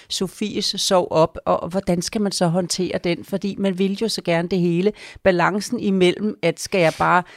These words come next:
sætte mig ned, tage det alvorligt, skal jeg prøve at snakke lidt væk fra det, skal jeg, skal jeg, skal jeg gå meget dybt ind i det? Hvordan skal jeg passe på i forhold til, at det ikke bliver bare det, vi hele tiden kun taler om? Det er helt almindeligt, at når man selv står i en sorg,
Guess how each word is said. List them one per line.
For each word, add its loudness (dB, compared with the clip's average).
sætte 0
mig 0
ned, 0
tage -2
det 2
alvorligt, 0
skal -4
jeg -2
prøve -4
at -4
snakke -2
lidt -6
væk 2
fra 2
det, -4
skal -6
jeg, 0
skal -8
jeg, -2
skal -10
jeg -4
gå -4
meget 4
dybt 0
ind 0
i 2
det? 0
Hvordan 0
skal -4
jeg 0
passe -2
på 2
i 0
forhold 0
til, -4
at 0
det 2
ikke -4
bliver 2
bare -2
det, 0
vi 2
hele 0
tiden -6
kun -4
taler -2
om? 0
Det -2
er -4
helt -2
almindeligt, 0
at -2
når -2
man -4
selv -2
står -6
i -4
en -4
sorg, 0